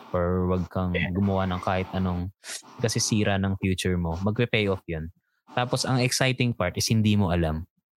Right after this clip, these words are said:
Speaker 1: Hindi mo alam kung ano yung magiging ikaw. Di ba mas exciting yun? Hindi yung sinet mo.
Speaker 2: <laughs> That, that's a
Speaker 1: Sinet
Speaker 2: good
Speaker 1: mo,
Speaker 2: mindset. Yes,
Speaker 1: manager
Speaker 2: yes.
Speaker 1: ako. Manager ako in ten years. Yun yung ano mo. Tapos hindi ka naging manager. So, disappointed ka.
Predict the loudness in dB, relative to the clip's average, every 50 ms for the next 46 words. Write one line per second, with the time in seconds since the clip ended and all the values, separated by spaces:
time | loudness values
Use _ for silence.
0 | _ _ 0 2 4 4 4 4 2 2 2 2 2 0 0 0 0 0 2 2
1 | 2 2 4 4 4 4 2 2 2 2 0 0 0 -2 -2 0 0 -2 -2 -6
2 | -12 _ _ _ -20 -20 -20 -6 -2 0 2 2 2 2 0 0 0 2 2 0
3 | 0 -2 -4 -6 -6 -6 -6 -6 -6 -8 -10 _ _ _ _ -8 -6 -2 0 2
4 | 2 4 4 2 2 0 0 0 2 2 2 2 2 0 -2 -2 -2 2 2 2
5 | 2 0 -4 -6 _ -2 -2 -2 -2 0 0 2 4 4 4 2 2 2 0 0
6 | 0 -2 -2 0 0 2 2 2 0 0 0 0 0 0 -2 -2 0 0 2 2
7 | 2 2 2 2 2 2 4 4 2 2 2 2 2 2 2 2 2 2 2 2
8 | 2 2 2 2 0 0 0 0 0 -2 -2 0 2 2 4 4 4 4 4 4
9 | 4 2 2 2 2 0 0 -4 -4 _ 0 2 4 4 2 2 0 0 0 0
10 | 0 0 0 0 2 2 2 2 2 2 2 2 2 4 4 4 4 2 2 2
11 | 0 0 -2 -4 -4 -6 -12 _ _ _ _ -20 -20 -20 -20 -20 _ _ -12 -6
12 | -4 -2 0 0 2 2 2 0 0 0 2 0 0 2 0 0 -2 -2 -4 -4
13 | -4 -4